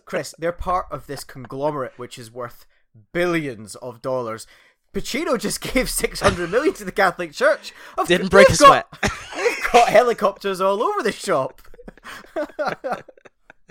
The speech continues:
Speaker 2: Uh, I don't know. I get, I, I like the point, and I like, you know, obviously, like you say, it's the idea. It's like, oh, you don't expect the attack from above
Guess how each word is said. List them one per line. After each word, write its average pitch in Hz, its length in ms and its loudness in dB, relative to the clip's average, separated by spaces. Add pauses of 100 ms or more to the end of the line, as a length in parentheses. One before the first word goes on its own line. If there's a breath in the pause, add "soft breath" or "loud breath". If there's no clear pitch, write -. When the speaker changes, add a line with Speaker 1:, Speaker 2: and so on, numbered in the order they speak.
(1600 loud breath)
Speaker 2:
Uh, 139 360 -10 (240)
I 151 120 -12
don't 123 160 -10
know. 101 160 -20 (480)
I 185 80 -4
get, 226 240 -4
I, 180 140 -4
I - 100 -6
like 277 180 -2
the - 60 -20
point, 151 180 -4
and 147 80 -4
I 160 40 0
like, 165 320 -2
you 143 200 -6
know, 131 100 -2
obviously, 127 320 -8
like 120 160 -10
you 120 60 -16
say, 123 160 -8
it's - 100 -14
the 120 100 -8
idea. 117 320 -6
It's - 140 -16
like, 110 180 -18
oh, 120 240 -12 (800)
you 110 100 -14
don't 113 140 -8
expect 143 340 -10
the 131 80 -10
attack - 300 -10
from 110 200 -20
above 120 600 -12